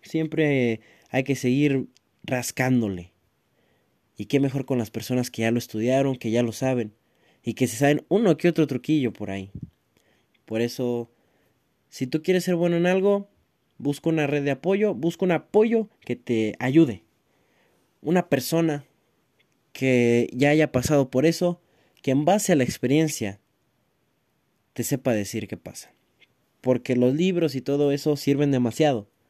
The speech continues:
Pero la experiencia tiene su lugar especial.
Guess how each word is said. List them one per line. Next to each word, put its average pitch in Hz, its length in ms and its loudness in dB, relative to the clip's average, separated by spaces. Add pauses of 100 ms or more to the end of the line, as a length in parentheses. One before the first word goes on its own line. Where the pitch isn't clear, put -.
(1500)
Pero 107 180 -2
la 107 100 -2
experiencia 113 460 -2
tiene 113 240 -4
su - 100 -12
lugar 90 200 -10
especial. - 360 -20